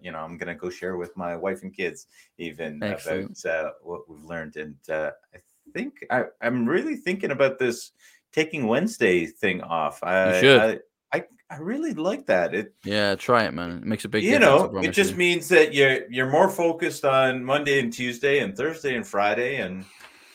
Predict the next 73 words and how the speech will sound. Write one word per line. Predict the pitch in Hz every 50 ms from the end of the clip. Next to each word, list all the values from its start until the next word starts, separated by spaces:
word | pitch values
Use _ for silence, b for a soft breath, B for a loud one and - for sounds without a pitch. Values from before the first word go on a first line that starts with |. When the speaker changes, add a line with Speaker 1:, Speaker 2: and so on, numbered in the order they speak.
| B B B B -
Speaker 1:
you | 120 120 107
know, | 98 90 92
and | 98 98
I'm | 110 92
in | 92
Speaker 2:
Yeah. | 90 90
Speaker 1:
the | -
finance | - 113 110 113 113 113 104 95 95 -
world, | 95 92 92 92 90 -
so | -
no | 95 101 117
one | 123 120 110
really | 104 107 107 104 98
works | 82 95 98 98 - -
on | 87 82
Fridays | - - 101 95 95 87 85 80 78
anyways. | 87 92 98 85 80 80 78 80 82 80 -
So, | - 87 82 82 82 80
uh, | 85 85 82 80 - B B B B B B
they, | 107
they | 110 101
Speaker 2:
Exactly. | - 110 104 110 127
Speaker 1:
don't | 143 139 131
want, | 135 139 135 - _ -
they | 101 101
don't | 101 117 127
want | 127 113 104 95 98
people | - 107 95 - 90
to | 90 85
know | 85 87 87 85
that, | 76 71 67 - -
but | 78 - - _
none | 95 101 107 107
of | 92
them | 90 90 82
actually | 82 82 - - - -
Speaker 2:
Well, | - 202 175
Speaker 1:
think | 147
Speaker 2:
it's | 139 -
your | 175 147
Speaker 1:
about | 160 180
it | 196 190
on | 175
Speaker 2:
admin | 160 135 120
Speaker 1:
Friday. | 110 110
Speaker 2:
day, | 107 104 117
isn't | 131 139 123
it? | 104 87 85
Which | 104 - -
is | 120 113
good, | - 175 151 -
'cause | - 127 110
you | 123 120
don't | 139 139 135 120
want | 123 113 113
admin | 131 135 107 120 117 117
hanging | 117 113 110 110 107
over | 107 107 104 104
you | 107 101
before | 104 101 - 107 104
the | 98 98
weekend. | 110 135 127 - 95 82 78 73 - -
So | 85 80 76 76 69 - _ _ -
it's | - - - -
a | 131 -
decent | 139 143 131 - 139
Speaker 1:
<laughs> | 123 127
Speaker 2:
day | 123
to | 117 120
do | 113 135 139
it. | 117 101 110
So | 127
that, | 135 139 - -